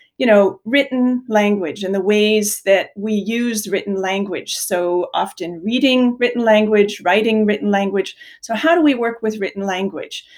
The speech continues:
So that's sort of one part of what I'm looking at, literacy. But the other part is, um, what, what's referred to as multimodality.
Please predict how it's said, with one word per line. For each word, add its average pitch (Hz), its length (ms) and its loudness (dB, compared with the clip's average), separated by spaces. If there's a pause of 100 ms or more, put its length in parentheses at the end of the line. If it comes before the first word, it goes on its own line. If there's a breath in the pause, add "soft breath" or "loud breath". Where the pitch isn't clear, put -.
(160 soft breath)
So 233 500 4
that's 285 280 -4
sort 254 240 2
of 208 100 0
one 220 340 2
part 170 540 -4
of 180 220 -4
what 190 160 -2
I'm 180 160 -6
looking 185 340 -10
at, 139 240 -6 (180)
literacy. 196 720 -4 (320 loud breath)
But 247 120 0
the 277 100 4
other 466 240 2
part 262 420 2
is, 220 720 2
um, 208 360 4
what, 208 420 2
what's 208 420 0
referred 320 460 -4
to 214 340 -2
as 196 260 -2
multimodality. 202 1400 -2